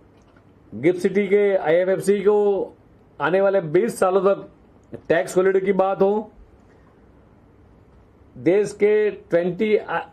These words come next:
आइकॉनिक प्लेस को टूरिस्ट के माध्यम से, टूरिस्ट गाइड को आइकॉनिक प्लेस में उनको रोजगार की तक कैसे मिले, उनको ट्रेनिंग कैसे दी जाए,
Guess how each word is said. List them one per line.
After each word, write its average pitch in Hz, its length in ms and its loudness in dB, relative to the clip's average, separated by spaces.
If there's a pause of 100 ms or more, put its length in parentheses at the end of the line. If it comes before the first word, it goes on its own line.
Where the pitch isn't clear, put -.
(220)
आइकॉनिक 185 580 0 (840)
प्लेस 208 240 2
को 196 140 2
टूरिस्ट 226 560 -2
के 214 80 4
माध्यम 175 480 0
से, 156 380 0 (1200)
टूरिस्ट 185 340 0
गाइड 180 220 0
को 196 480 0 (1120)
आइकॉनिक 175 420 0
प्लेस 185 220 0
में 196 80 2
उनको 190 380 0
रोजगार 165 360 2
की 190 100 -2
तक 208 280 -2
कैसे 196 240 2
मिले, 185 200 2
उनको 175 220 0
ट्रेनिंग 180 380 0
कैसे 196 240 2
दी 170 100 0
जाए, 147 360 0